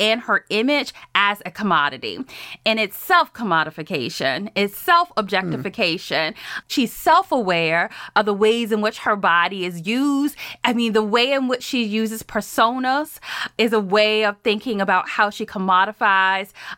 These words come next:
herself and understanding the kind of market. And what Nicki Minaj does is she also brings a diasporic kind of understanding of hip hop for her Trinidadian self.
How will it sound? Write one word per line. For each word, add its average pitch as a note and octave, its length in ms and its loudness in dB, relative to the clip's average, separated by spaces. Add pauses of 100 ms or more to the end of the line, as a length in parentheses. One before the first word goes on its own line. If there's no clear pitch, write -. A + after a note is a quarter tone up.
herself B3+ 800 0
and B3 300 0
understanding A3 600 0
the G3+ 100 -2
kind G3+ 240 2
of F3 60 -2
market. F#3 720 0 (600)
And F4 160 0
what D4 240 0
Nicki C#4+ 300 0
Minaj C4+ 420 0
does B3+ 320 2
is C4+ 100 -6
she C4+ 220 -2
also A#3 480 2
brings G#3 360 0
a G3+ 60 -2
diasporic G3+ 840 0
kind C4+ 240 -2
of B3 140 -4
understanding B3+ 720 -2
of - 140 -6
hip C4 260 -4
hop - 460 2 (320)
for A3 160 0
her A3 160 0
Trinidadian A3+ 840 0
self. C4 400 2